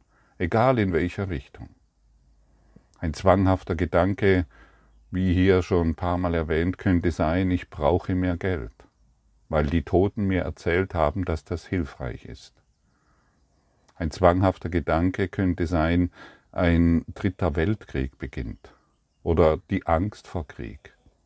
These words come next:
Ein zwanghafter Gedanke könnte sein, dass du Angst, dass du dich schützen musst vor Krankheit, um sie natürlich dadurch zu manifestieren, ist klar. Alles, wovor du dich schützen musst, wird dich erreichen.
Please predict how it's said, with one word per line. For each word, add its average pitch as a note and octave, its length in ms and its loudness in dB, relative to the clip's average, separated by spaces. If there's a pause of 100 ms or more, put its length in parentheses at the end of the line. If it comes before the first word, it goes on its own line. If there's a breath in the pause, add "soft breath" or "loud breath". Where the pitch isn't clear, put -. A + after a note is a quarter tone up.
Ein E2 160 -2
zwanghafter F2 640 0
Gedanke E2+ 640 0 (400 loud breath)
könnte F#2+ 360 2
sein, F2 540 2 (340 loud breath)
dass E2+ 440 0
du E2 360 2
Angst, F2 440 0 (200)
dass F#2 160 -2
du F2 100 -6
dich D#2+ 200 -4
schützen E2+ 520 0
musst F2 300 -2
vor D2+ 180 -2
Krankheit, - 760 -6 (1500)
um F2+ 180 6
sie E2 140 0
natürlich C#2+ 520 -2
dadurch C#2 420 -2
zu D2+ 140 -8
manifestieren, C#2 920 -6
ist - 240 -10
klar. D2+ 380 -6 (1120)
Alles, E2+ 300 2
wovor D#2+ 300 2
du D#2 140 -2
dich D2 180 -4
schützen D#2 460 -6
musst, D#2+ 320 -4
wird D#2 200 -4
dich E2 220 -6
erreichen. C#2 680 -4